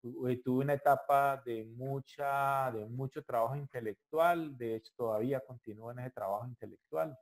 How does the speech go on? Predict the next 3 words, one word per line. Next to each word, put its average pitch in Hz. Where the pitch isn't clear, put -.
eh, 120
pero, 127
eh, 123